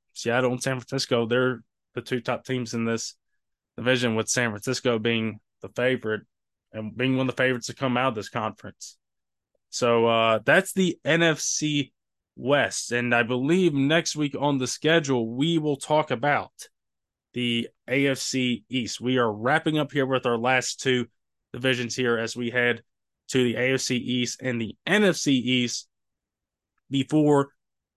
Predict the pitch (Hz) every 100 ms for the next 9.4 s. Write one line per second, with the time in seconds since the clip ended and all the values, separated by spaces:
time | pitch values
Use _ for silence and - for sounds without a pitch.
0 | _ 131 135 135 131 120 131 123 - 123
1 | 117 - 117 - 120 120 110 - 117 117
2 | - 117 113 110 110 _ 123 120 117 -
3 | - 123 113 104 120 113 101 - - 123
4 | 101 90 - 107 110 143 117 95 _ _
5 | _ _ _ _ _ _ _ _ _ _
6 | _ _ - 185 208 196 180 135 139 131
7 | 117 131 147 160 143 113 101 120 135 131
8 | 123 _ - 135 123 120 123 117 127 120
9 | 113 123 120